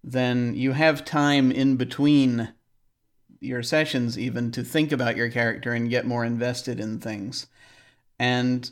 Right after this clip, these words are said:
so I think with short campaigns, it does happen for me a little bit. Um, I sort of developed Karloff's story in my head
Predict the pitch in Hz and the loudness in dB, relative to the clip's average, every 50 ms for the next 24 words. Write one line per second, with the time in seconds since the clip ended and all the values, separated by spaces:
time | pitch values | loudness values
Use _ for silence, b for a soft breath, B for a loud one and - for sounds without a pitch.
0 | _ - - - 143 143 143 226 226 208 196 180 - - 226 247 247 247 - 202 | _ -8 -2 2 2 2 2 0 -2 -2 -2 -2 2 4 6 6 4 4 2 2
1 | 180 175 156 170 160 156 147 143 143 139 139 - - - 139 - - - 147 151 | 2 2 2 2 2 4 4 4 2 2 0 -2 -4 -4 -4 -4 -2 0 2 2
2 | 156 151 143 143 - 151 147 143 - 147 131 127 123 120 - 131 127 143 156 170 | 2 2 0 -2 0 0 0 0 2 2 0 0 0 0 0 0 2 2 2 2
3 | 175 180 196 208 202 226 226 220 202 - - b b b b b b b - - | 2 2 0 0 2 2 2 0 0 -4 -12 b b b b b b b -10 -8
4 | 107 110 - - 127 127 127 127 - - 151 143 143 127 127 - - - - 135 | -6 -6 -4 -2 0 0 0 -2 -2 -2 -2 -2 -2 -4 -6 -10 -16 -18 -14 -8
5 | 127 131 120 123 131 139 143 135 139 - - - - 135 131 127 127 131 131 131 | -4 -4 0 2 4 4 4 4 2 -2 -12 -10 -4 0 2 2 4 4 2 2
6 | 131 - - - 139 131 131 131 131 127 127 123 120 117 120 117 123 123 123 131 | 0 -2 -6 -2 0 0 2 2 2 2 2 2 0 0 0 0 0 0 0 0
7 | 131 135 131 123 | 0 -2 -6 -8